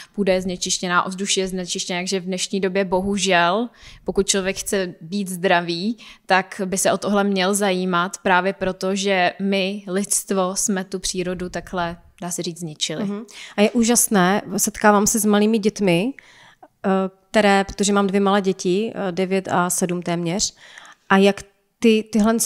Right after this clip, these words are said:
Speaker 2: ty mladí lidé, jak už jsou jako přirozeně, eh, aniž třeba by rodiče k tomu vedli, jak mají to cítění, jak,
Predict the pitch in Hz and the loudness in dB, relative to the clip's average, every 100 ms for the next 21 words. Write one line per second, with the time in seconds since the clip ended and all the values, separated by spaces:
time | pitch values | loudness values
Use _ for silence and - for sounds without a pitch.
0 | - 240 233 233 - - 208 202 196 269 | 2 2 4 0 -4 -8 -2 0 2 4
1 | 302 202 175 156 120 202 - - - 226 | 4 6 4 4 -2 -6 -6 -4 -2 2
2 | 214 202 202 - 208 208 - 285 311 233 | 2 2 2 -2 -4 2 2 2 2 2
3 | 185 160 - - - 196 190 190 185 185 | 2 0 -6 -20 -6 -2 0 0 -2 -4
4 | - - 202 226 - 226 220 208 226 214 | -8 -4 0 2 2 2 2 2 0 -2
5 | 214 226 208 220 226 226 208 175 202 - | -2 -2 -2 -4 -2 -2 2 0 0 -6
6 | _ _ - 202 220 214 220 226 220 208 | _ _ -6 -2 2 2 0 -4 -4 2
7 | 320 285 175 170 202 202 | 4 6 2 -2 0 0